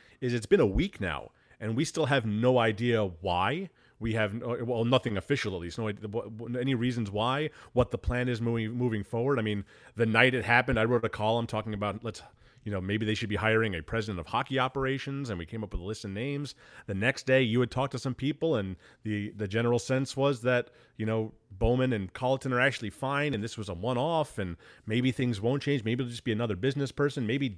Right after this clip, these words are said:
Danny Wirtz is gonna keep the job and, and, and pull a Dick Cheney and,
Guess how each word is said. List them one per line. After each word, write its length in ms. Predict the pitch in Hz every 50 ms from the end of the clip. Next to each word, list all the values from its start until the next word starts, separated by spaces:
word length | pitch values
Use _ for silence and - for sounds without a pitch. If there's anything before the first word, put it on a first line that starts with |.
| - -
Danny 280 | 120 127 139 139 127
Wirtz 340 | 117 110 127 135 127 - -
is 80 | 104 104
gonna 240 | 123 117 107 98 - - - - - -
keep 240 | - - 170 202 160
the 80 | 165 147
job 420 | - 170 160 160 165 165 165 151
and, 100 | 131 107
and, 280 | 95 107 110 101 98 - -
and 240 | 147 113 101 95
pull 200 | - - 156 143
a 40 | 123
Dick 220 | 117 147 156 - -
Cheney 480 | - 147 147 160 165 165 170 165 156
and, 140 | 117 101